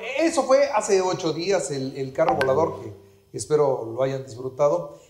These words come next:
¿Y hoy tiene que ver esto con qué?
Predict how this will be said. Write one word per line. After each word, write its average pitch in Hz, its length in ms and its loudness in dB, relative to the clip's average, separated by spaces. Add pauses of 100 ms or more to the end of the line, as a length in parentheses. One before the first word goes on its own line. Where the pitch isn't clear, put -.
(160)
¿Y 147 140 -2
hoy 202 440 4
tiene 190 300 0
que 165 100 -2
ver 170 380 2
esto 180 440 -2
con 143 280 -4
qué? - 340 0